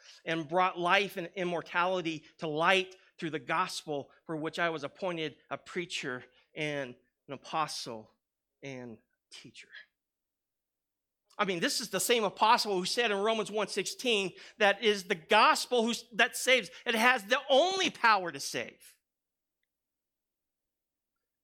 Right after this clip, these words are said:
Beloved, God saved us, called us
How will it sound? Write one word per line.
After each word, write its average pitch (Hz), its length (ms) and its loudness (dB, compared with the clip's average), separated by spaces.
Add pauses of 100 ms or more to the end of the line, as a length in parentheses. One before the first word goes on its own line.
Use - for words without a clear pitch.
(120)
Beloved, 208 360 4
God 220 460 6
saved 247 580 2
us, 139 320 -2
called 233 480 4
us 170 180 -2